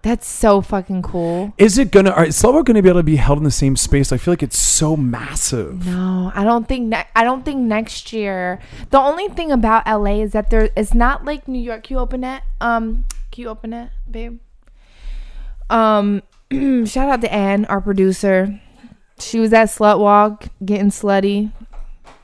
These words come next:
Speaker 1: Yeah, it was awesome. Um, what was I saying? I totally
Speaker 2: Uh,
Speaker 1: forgot.
Speaker 2: L A versus New York and Slut
Speaker 1: Oh,
Speaker 2: Walk.
Speaker 1: yeah. So, like, New York has, like, big parks and big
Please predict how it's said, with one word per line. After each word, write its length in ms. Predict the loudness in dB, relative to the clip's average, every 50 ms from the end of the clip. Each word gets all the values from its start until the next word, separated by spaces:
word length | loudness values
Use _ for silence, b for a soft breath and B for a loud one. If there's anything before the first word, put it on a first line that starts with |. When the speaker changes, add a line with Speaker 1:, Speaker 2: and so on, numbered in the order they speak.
| _ _ _ -20 -20 -20 -20 -20 -20 -20 -20 -16 -8
Speaker 1:
Yeah, 500 | -6 -2 -2 0 0 0 -2 -4 -6 -8 -12 -18 -20 _ _ _ -20 -20 _ -16
it 60 | -12 -12
was 120 | -8 -8
awesome. 380 | -6 -8 -8 -8 -10 -12 -12 -14 b b b b b b b b b b b -12 _ 0
Um, 460 | 2 2 2 2 0 0 -2 -4 -6 -10 -18 -20 -20 -20 -20 _ _ _ _ _ _ _ -20 _ -20 -20 _ _ _ -10
what 100 | -6 -4
was 120 | -2 -2 -2
I 100 | -2 -4
saying? 500 | -4 -6 -6 -6 -6 -6 -8 -10 -12 -14 -14
I 40 | -8
totally 280 | -6 -2 0 2 2 2
Speaker 2:
Uh, 120 | 2 0 0
Speaker 1:
forgot. 280 | -2 -4 -4 -4 -2 0
Speaker 2:
L 120 | 0 0
A 60 | 0 0
versus 360 | -2 -6 -6 -4 -4 -4 -2
New 80 | -2
York 280 | -2 -2 -4 -6 -6 -8
and 100 | -10 -8
Slut 140 | -8 0 4
Speaker 1:
Oh, 60 | 6
Speaker 2:
Walk. 60 | 6 6
Speaker 1:
yeah. 180 | 6 4 4 4
So, 220 | 4 4 4 4
like, 180 | 4 2 0 0
New 100 | 0 0
York 400 | 0 2 2 2 2 2 0 -2
has, 280 | -2 0 0 0 0
like, 240 | 0 -2 -2 0 4
big 280 | 6 6 6 4 4 2
parks 680 | 2 4 4 4 4 4 2 0 -4 -10 -8 -4 -2
and 160 | -2 0 2
big 220 | 2 0 0 -2